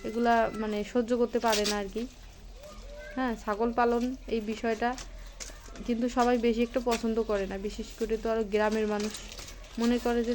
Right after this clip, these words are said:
ছাগল পালন খুবই, আহ, সমস্যাজনক একটা কাজ, ভেজালের কাজ, এজন্য পছন্দ করে না। এই জন্য আপনাদেরকে আগে ভাবতে হবে, যদি খামার করতে চান তাহলে প্রথমে দুইটা, একটা বা তিনটা ছাগল আগে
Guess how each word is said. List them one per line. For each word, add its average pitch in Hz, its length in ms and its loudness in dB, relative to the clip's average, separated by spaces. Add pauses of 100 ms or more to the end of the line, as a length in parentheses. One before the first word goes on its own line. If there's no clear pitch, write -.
ছাগল 214 260 -2
পালন 220 340 0
খুবই, 214 460 2
আহ, - 600 -8 (100)
সমস্যাজনক 208 640 0
একটা 208 220 -4
কাজ, 202 240 0 (140)
ভেজালের 196 460 2
কাজ, 196 200 0 (540)
এজন্য 220 380 4
পছন্দ 202 340 -2
করে 190 220 0
না। 185 140 -4
এই 208 140 0
জন্য 247 240 2
আপনাদেরকে 247 540 0
আগে 254 140 0
ভাবতে 233 380 0
হবে, 196 220 -2
যদি 208 220 0
খামার 240 380 0
করতে 262 320 0
চান 269 180 0 (560)
তাহলে 254 260 4
প্রথমে 262 360 0
দুইটা, 247 360 2
একটা 247 240 2 (220)
বা 233 80 4
তিনটা 247 460 2 (400)
ছাগল 247 280 6
আগে 262 300 2